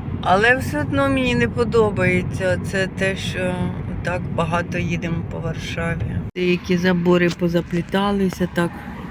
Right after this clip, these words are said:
гарненько. І так веселіше, чим просто, якщо заборчик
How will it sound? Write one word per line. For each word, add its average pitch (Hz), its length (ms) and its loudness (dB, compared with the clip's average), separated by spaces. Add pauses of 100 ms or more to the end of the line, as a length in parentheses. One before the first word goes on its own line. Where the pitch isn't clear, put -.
(120)
гарненько. 175 920 4 (680)
І 170 80 0
так 190 300 0
веселіше, 202 800 4 (840)
чим 196 220 6
просто, 190 500 2
якщо 175 680 2 (880)
заборчик 165 760 0